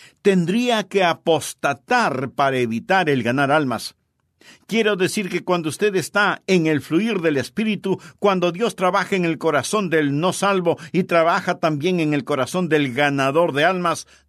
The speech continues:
Dios los pondrá juntos. Mi amigo, ¿es usted guiable? Estamos hablando acerca de seguir al Señor. ¿Es usted un seguidor de Cristo?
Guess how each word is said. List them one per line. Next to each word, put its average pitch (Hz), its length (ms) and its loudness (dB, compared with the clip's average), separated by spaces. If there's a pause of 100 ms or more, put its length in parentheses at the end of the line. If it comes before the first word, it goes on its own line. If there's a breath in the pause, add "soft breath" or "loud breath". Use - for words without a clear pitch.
Dios 131 580 0
los 135 160 -2
pondrá 117 300 -2
juntos. 143 560 -8 (1500)
Mi 165 100 0
amigo, 214 400 0 (280 soft breath)
¿es 202 200 2
usted 175 340 0 (540)
guiable? 127 1040 -4 (800 loud breath)
Estamos 233 380 0
hablando 226 320 0
acerca 190 340 0
de 170 140 0
seguir 180 340 -4
al 160 120 2
Señor. 160 500 -2 (800 loud breath)
¿Es 233 200 2
usted 220 280 -2
un 196 140 2
seguidor 151 440 0
de 127 140 -4
Cristo? 147 440 -8